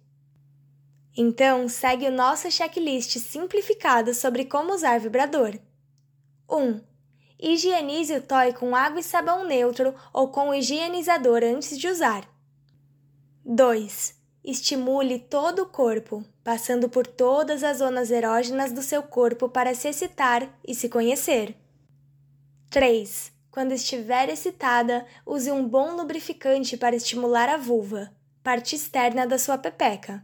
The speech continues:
ou a glande do pênis, ou períneo. Quatro. Se o seu toy for para a penetração,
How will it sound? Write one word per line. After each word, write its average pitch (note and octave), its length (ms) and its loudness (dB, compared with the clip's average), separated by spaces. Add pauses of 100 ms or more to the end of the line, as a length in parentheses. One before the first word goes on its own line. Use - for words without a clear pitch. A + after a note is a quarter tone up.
(400)
ou D4+ 160 2
a E4 120 4
glande A#3+ 380 2
do C#4 100 -4
pênis, B3 640 -2 (200)
ou B3 220 4
períneo. A#3+ 640 -4 (1200)
Quatro. A3 600 2 (420)
Se - 240 -2
o A#3 100 2
seu C#4 240 2
toy B3 400 2
for C4 280 -2
para C#4 200 0
a C4+ 40 0
penetração, B3+ 920 -2